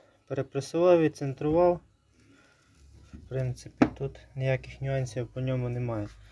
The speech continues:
Ну от, ідемо далі. Поршнева. Е, поршень у нас фірми ram. Китайський поршень. В принципі, перевірений, е, людьми, які дійсно викручують на мотоциклах все, що там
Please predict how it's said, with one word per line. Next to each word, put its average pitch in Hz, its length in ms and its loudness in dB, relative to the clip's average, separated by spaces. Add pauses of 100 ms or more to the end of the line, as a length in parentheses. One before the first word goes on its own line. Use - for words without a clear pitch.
(1200)
Ну 156 300 2
от, 135 120 -2
ідемо 185 320 4
далі. 156 320 8
Поршнева. 165 800 0 (480)
Е, 147 200 -6 (140)
поршень 170 460 0
у 156 40 -4
нас 156 300 -2
фірми 151 580 -2
ram. 208 380 2 (1200)
Китайський 147 540 -2
поршень. 202 640 -2 (460)
В - 40 -20
принципі, 143 460 -2
перевірений, 139 840 4 (920)
е, 117 440 -2
людьми, 135 400 2
які 127 200 -2
дійсно 127 480 -4
викручують 127 640 -2
на 131 100 -6
мотоциклах 127 640 -4
все, 139 200 -4
що 127 160 -8
там 127 320 -4